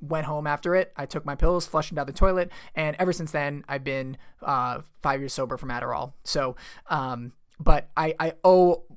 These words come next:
even though I, I don't wanna point it to that specific conference exactly, because I had laid a lot of the groundwork that I was doing beforehand to give me that belief that I could go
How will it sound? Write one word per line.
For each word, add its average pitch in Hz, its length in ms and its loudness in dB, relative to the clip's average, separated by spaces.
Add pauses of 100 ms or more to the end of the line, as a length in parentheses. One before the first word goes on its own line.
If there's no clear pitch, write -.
(320)
even 220 380 2
though 160 420 4
I, 156 160 -6
I 165 60 0
don't 185 100 4
wanna 170 140 2
point - 340 10
it - 160 -16
to 170 240 0
that 151 260 -2
specific 151 440 -6
conference 156 500 -6
exactly, 156 640 -4 (260)
because 156 540 -2
I 160 120 0
had 156 120 -2
laid 156 240 -4
a 143 80 -4
lot 151 220 2
of - 40 -8
the 151 80 -8
groundwork 156 520 -4
that 160 120 0
I 147 80 0
was 139 140 -6
doing 151 240 -6
beforehand 165 560 -4 (220)
to 196 240 4
give 175 220 2
me 160 120 -6
that 151 200 0
belief 156 360 -6
that 151 180 -4
I 147 140 -2
could 131 200 -12
go - 300 -8